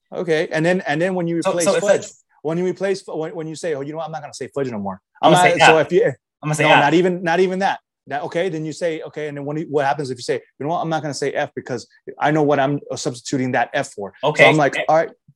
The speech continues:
Speaker 2: okay,
Speaker 1: And
Speaker 2: now
Speaker 1: you
Speaker 2: you
Speaker 1: just
Speaker 2: don't
Speaker 1: keep your
Speaker 2: say
Speaker 1: mouth
Speaker 2: it.
Speaker 1: shut.
Speaker 2: Now you don't, but now you, but you're still thinking it.
Speaker 1: Okay.
Speaker 2: It's,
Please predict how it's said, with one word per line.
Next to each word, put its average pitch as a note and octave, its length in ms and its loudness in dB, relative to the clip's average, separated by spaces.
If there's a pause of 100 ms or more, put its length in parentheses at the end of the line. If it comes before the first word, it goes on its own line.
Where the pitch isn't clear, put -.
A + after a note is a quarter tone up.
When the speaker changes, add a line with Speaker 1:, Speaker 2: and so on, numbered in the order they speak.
(220)
Speaker 2:
okay, D#3 220 2
Speaker 1:
And F3 80 4
Speaker 2:
now D3 80 8
Speaker 1:
you D#3 80 10
Speaker 2:
you D#3 40 6
Speaker 1:
just D#3 60 8
Speaker 2:
don't - 80 4
Speaker 1:
keep - 80 4
your G#3 100 8
Speaker 2:
say - 60 6
Speaker 1:
mouth A#2+ 120 6
Speaker 2:
it. - 20 -8
Speaker 1:
shut. A#3 220 0 (140)
Speaker 2:
Now C#3 180 6
you E3 80 8
don't, D#3 200 2 (160)
but D3+ 160 2
now D3 120 6
you, D#3 140 2
but E3 120 4
you're E3+ 100 4
still G3 140 4
thinking - 280 4
it. C#5 420 6 (3000)
Speaker 1:
Okay. G#2+ 140 -20 (2750)
Speaker 2:
It's, - 280 -4